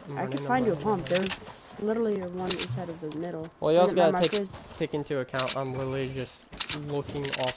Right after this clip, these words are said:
Speaker 1: screen and on screen, so
Speaker 2: Uh,
Speaker 1: I'm not
Speaker 2: back,
Speaker 1: really
Speaker 2: ba-, back there, there's a pump where my marker is.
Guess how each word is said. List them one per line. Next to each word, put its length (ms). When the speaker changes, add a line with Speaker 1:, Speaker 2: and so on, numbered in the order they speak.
Speaker 1:
screen 260
and 140
on 200
screen, 420
so 120
Speaker 2:
Uh, 120
Speaker 1:
I'm 100
not 20
Speaker 2:
back, 140
Speaker 1:
really 140
Speaker 2:
ba-, 180
back 260
there, 240
there's 180
a 80
pump 380
where 140
my 100
marker 360
is. 140